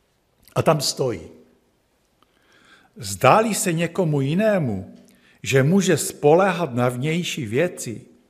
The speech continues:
já tím víc. Obřezán osmého dne z rodu izraelského, z pokolení Benjamínova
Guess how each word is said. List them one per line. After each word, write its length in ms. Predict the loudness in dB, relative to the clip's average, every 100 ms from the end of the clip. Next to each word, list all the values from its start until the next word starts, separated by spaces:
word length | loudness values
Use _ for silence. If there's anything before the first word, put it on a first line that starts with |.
| _ _ _ _ -4
já 600 | 2 4 2 -2 -8 -18 _ _ _
tím 320 | -6 -6 -6
víc. 640 | -8 -12 -16 -14 -14 -16 _ _ _ _ _ _ _ _ _ _ _ _ _ _ _ _ _ _ _ _
Obřezán 840 | 4 6 6 4 4 6 4 2 0
osmého 600 | 0 0 0 0 0 0
dne 440 | 0 -2 -2 -6 -10 -20 _ _ _ _ _ _ -8
z 140 | 0
rodu 320 | 4 4 4
izraelského, 1120 | -2 -4 -2 0 2 0 -4 -6 -6 -6 -10 -14 _ _ _ _ -14
z 160 | -12
pokolení 600 | 0 0 2 0 0 0
Benjamínova 1080 | -4 -2 -2 0 -2 -4 -6 -6 -8 -10 -14